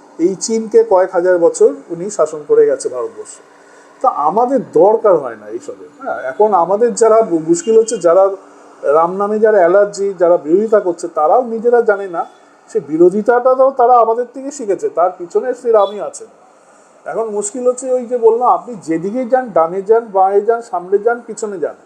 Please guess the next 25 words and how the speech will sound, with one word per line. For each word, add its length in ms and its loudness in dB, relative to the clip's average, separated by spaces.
শ্রীরামকে 600 0
নিয়েই 220 -6
সঙ্গে 340 -2
যান। 160 -8
মানে 160 -6
এটা 200 0
আমার, 240 2
আহ, 120 0
গুরু, 540 0
দীক্ষা 320 0
গুরু 220 0
বলতেন 360 2
কৈবল্যনাথ, 600 4
আহ, 240 4
যে, 380 4
"তুমি 420 -8
কোথায় 320 2
যাইবা?" 340 0
মানে 160 -6
বলতো, 200 2
"গুরুদেব, 320 2
আমি 140 -2
ভাগ্য 520 2
পাল্টাতে 380 0
একটু 280 2